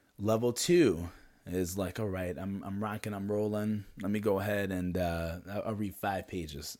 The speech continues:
of this book. Level three, all right, I am reading. I want to read more.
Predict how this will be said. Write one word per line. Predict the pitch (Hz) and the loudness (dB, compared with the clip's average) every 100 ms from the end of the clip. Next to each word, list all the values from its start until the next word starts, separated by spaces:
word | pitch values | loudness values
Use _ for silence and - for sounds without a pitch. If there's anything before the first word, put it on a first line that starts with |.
| - | -6
of | 90 | -2
this | 87 | -2
book. | 80 - - - - - _ _ _ _ _ - - _ - | -4 -8 -10 -16 -20 -20 _ _ _ _ _ -20 -20 _ -4
Level | 104 113 117 | 0 4 2
three, | 135 123 104 87 - _ _ _ | 6 6 6 2 -4 _ _ _
all | - 123 | -2 0
right, | 113 120 85 - | 4 2 0 -4
I | 107 117 | -2 -2
am | 117 113 110 107 104 104 _ _ - | 0 -2 0 0 -2 -4 _ _ 2
reading. | 147 180 180 175 175 143 _ | 8 8 6 2 -2 -6 _
I | 85 | -6
want | 101 123 | -4 -2
to | 110 | 2
read | 143 160 | 4 6
more. | 151 147 147 147 | 6 4 4 2